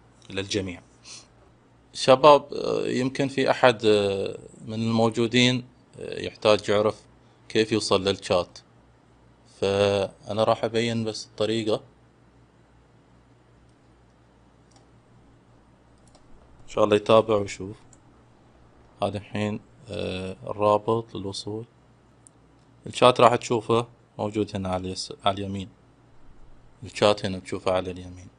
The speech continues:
بر شباب، للي يستخدم ال-، الجوال، هذه إن شاء الله الصورة. هنا تحت الشاشة،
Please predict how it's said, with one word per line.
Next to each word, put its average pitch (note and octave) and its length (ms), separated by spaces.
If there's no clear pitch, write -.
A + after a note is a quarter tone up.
بر C#3 120
شباب، D3+ 360
للي C3+ 260
يستخدم C3+ 520
ال-، A2 560
الجوال، A#2 600
هذه A2+ 140
إن A2 60
شاء A2 180
الله A2 100
الصورة. A2+ 380
هنا C3 420
تحت D3+ 260
الشاشة، B2+ 640